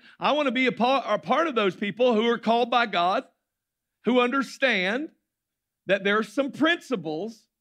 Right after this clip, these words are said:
that we need to lay hold of. All right? Now listen, if you prefer deep theological discourse, this is not the message for you.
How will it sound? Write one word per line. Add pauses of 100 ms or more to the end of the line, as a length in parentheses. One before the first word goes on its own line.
(880)
that
we
need
to
lay
hold
of. (300)
All
right?
Now
listen, (2000)
if
you
prefer (840)
deep (680)
theological (500)
discourse,
this
is
not
the
message
for
you.